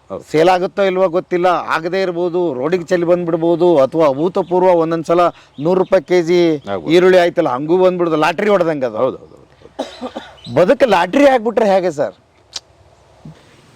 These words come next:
Speaker 1: ಏನೇ ಇದ್ರೂ ವ್ಯವಸಾಯ ಬೇಕೇ ಬೇಕಾ?
Speaker 2: ಹ್ಮ್.
Speaker 1: ಒಂದಷ್ಟು ಪ್ರಮಾಣದ ರೈತರು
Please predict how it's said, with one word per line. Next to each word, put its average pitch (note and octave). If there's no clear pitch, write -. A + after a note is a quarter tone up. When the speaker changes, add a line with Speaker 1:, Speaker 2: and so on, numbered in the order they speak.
Speaker 1:
ಏನೇ G3+
ಇದ್ರೂ G#3+
ವ್ಯವಸಾಯ F3
ಬೇಕೇ C#3
ಬೇಕಾ? B2
Speaker 2:
ಹ್ಮ್. G#2
Speaker 1:
ಒಂದಷ್ಟು E3+
ಪ್ರಮಾಣದ B2+
ರೈತರು A2+